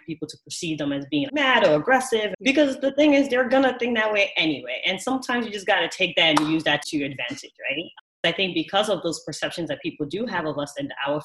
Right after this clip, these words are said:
fear of trying to m-, make sure that's not it, we tend to not advocate for ourselves in ways that we know we should. But I think because I was twenty-seven years old as opposed to twenty-two years old going into that space, I also know that I'm here to get the degree for myself.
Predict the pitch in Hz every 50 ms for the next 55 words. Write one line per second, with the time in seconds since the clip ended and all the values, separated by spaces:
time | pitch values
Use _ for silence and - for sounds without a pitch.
0 | - - 175 160 160 147 - - - - 175 160 170 165 160 147 143 147 151 147
1 | - - - - - - 165 170 175 165 - 180 165 147 143 147 156 - - 156
2 | 135 139 139 156 175 151 139 143 170 160 156 151 - - 165 156 - 165 151 127
3 | - 143 139 139 147 - 151 139 - 123 117 127 - - 143 135 135 135 127 135
4 | 135 135 135 - 131 127 123 123 120 117 110 113 - - - 156 117 110 113 -
5 | _ _ _ _ _ _ _ _ _ _ _ - - - 165 165 170 175 - 190
6 | 180 175 170 160 - _ _ _ _ _ _ _ _ _ - 135 165 160 196 175
7 | 185 165 - - - 180 170 160 147 - 160 143 151 147 147 143 139 131 147 139
8 | 135 135 - 180 - 139 - - - - - 170 131 - - - 170 156 151 139
9 | 131 131 127 120 - - 123 123 127 127 _ _ _ - 175 156 147 151 143 -
10 | - - 110 - - - - 240 247 214 175 165 - - - 139 147 156 156 160
11 | 156 - 175 156 151 147 147 143 139 139 147 127 143 135 - 156 151 147 131 135
12 | 123 131 120 127 127 - - 123 120 131 123 123 127 131 - - - - 127 104
13 | -